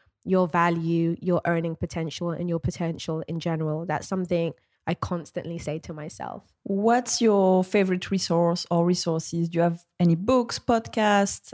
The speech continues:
Speaker 2: maybe website that you can recommend to, to our auditors?
Speaker 1: So I think the Vestpod book, you know, You're Not Broke,
Speaker 2: Thank
Speaker 1: You're
Speaker 2: you, Viv.
Speaker 1: Pre-Rich, <laughs> chapter five is great. <laughs>
Speaker 2: You're in it
Speaker 1: <laughs>
Speaker 2: also.
Speaker 1: Am I?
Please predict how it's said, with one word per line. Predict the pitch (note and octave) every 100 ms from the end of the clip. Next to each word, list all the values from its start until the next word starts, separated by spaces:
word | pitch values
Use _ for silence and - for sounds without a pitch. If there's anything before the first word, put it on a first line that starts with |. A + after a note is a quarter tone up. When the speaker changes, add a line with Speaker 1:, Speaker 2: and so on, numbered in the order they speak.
| -
Speaker 2:
maybe | F#3 F3+
website | F#3 G3 F#3+ G3 F3+ F3
that | F3
you | -
can | F3 F3
recommend | F3 E3+ E3 F3 F#3
to, | - F3+
to | - -
our | - E3+ - -
auditors? | F#3 F3 F3 F3+ F3+ - _ _ _
Speaker 1:
So | - G3+ F#3+
I | F#3
think | F3+ - G3+ F#3+ F#3+ - - -
the | G#3
Vestpod | F#3 F#3 - G#3 F3 -
book, | F#3 G#3+ - - - -
you | F#3+
know, | F3+ G3 - -
You're | B3
Not | A3+ G#3+ -
Broke, | G3+ F#3+
Speaker 2:
Thank | F3+ G3 G3
Speaker 1:
You're | E3+
Speaker 2:
you, | F3+
Viv. | E3+ -
Speaker 1:
Pre-Rich, | A#3+ G#3 C4+ G#3+
<laughs> |
chapter | A#3 G3+ B3
five | A3+ G3 G3 A3
is | G#3+
great. | F#3+ G#3 G3 -
<laughs> | A4+ A4+ - - A4+ A4 A4 A4 - - - -
Speaker 2:
You're | A3+ C4
in | E4+ F4
it | F3+ - -
Speaker 1:
<laughs> | D4 -
Speaker 2:
also. | G3 G#3+ - E3
Speaker 1:
Am | G3
I? | A4 A#4 A4+ A#4